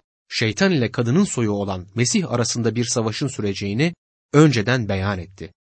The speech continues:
Bu savaş yalnız Mesih'e karşı değil, aynı zamanda Mesih'e iman edip yeni doğuş yoluyla Tanrı'nın çocuklarına da karşıdır.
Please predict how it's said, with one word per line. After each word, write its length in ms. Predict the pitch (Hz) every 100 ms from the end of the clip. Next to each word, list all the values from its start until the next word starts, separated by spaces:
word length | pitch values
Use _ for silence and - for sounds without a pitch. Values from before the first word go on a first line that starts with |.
| _ _ -
Bu 160 | 175 262
savaş 420 | 208 139 139 -
yalnız 480 | 131 202 254 170 123
Mesih'e 380 | 120 - 156
karşı 360 | 185 113 - 98
değil, 300 | 104 127 196 _ _ _
aynı 280 | - 180 170
zamanda 560 | 110 101 98 95 117 160 _ -
Mesih'e 460 | 123 147 190 196 214
iman 400 | 139 143 151 147
edip 220 | 98 95 - _ _ -
yeni 300 | 123 165 208
doğuş 340 | 143 185 -
yoluyla 380 | 117 104 101 98
Tanrı'nın 400 | 110 113 131 180
çocuklarına 540 | 135 117 117 123 147
da 100 | 139
karşıdır. 600 | 135 98 90 90 82 -